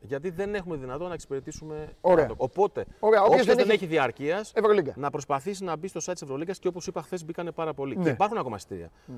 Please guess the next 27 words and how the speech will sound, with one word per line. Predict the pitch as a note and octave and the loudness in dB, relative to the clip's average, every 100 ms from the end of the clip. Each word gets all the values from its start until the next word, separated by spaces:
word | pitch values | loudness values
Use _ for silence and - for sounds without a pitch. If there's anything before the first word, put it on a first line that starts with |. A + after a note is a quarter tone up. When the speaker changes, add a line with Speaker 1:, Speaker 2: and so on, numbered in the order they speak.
| G#2 | -8
Speaker 1:
Από | G#2+ D#3+ | -4 -2
ό,τι | F3 F#3+ | -2 -2
είδα, | F#3+ G3 | -4 -4
το | D3+ | -4
δέκα | C3+ F3 G3+ | -4 -4 -4
δεκαπέντε | D#3+ C#3+ | -6 -6
τοις | F3+ | -8
εκατό | F3 D3+ | -8 -8
του | F3+ | -8
γηπέδου, | D3+ C3 A#2 A2 B2+ E3 _ - | -4 0 0 0 -4 -6 _ -8
ε, | B2+ | -6
έχει | C3 F#3 | -2 -2
διαθεσιμότητα. | F#3+ F3 F3 E3 - E2+ D#2 _ _ _ _ - | -4 -6 -6 -6 -6 -16 -20 _ _ _ _ -18
Speaker 2:
Οκ. | B2+ A2 - | -18 -18 -12
Speaker 1:
Ε, | - B2+ | -10 -4
από | D3+ D3 | -2 -2
εκεί | F#3 | -4
και | A#3+ | -4
μετά | G3 G3 B2+ - | -2 -2 -2 -6
θα | - C#3+ | -8 -4
προσπαθήσουμε | D#3 - C#3 B2 A3 A3 | -2 -2 -4 -4 -6 -6
να | F3+ | -6
πάρουμε | D#3 F3 G3 | -2 -4 -4
ακόμα | D#3+ F3+ G3+ | -6 -6 -4
περισσότερα | E3+ D#3 E3 | -6 -6 -8
εισιτήρια. | D3+ - A2 G2+ | -8 -10 -12 -10
Speaker 2:
Ναι. | G2+ | -14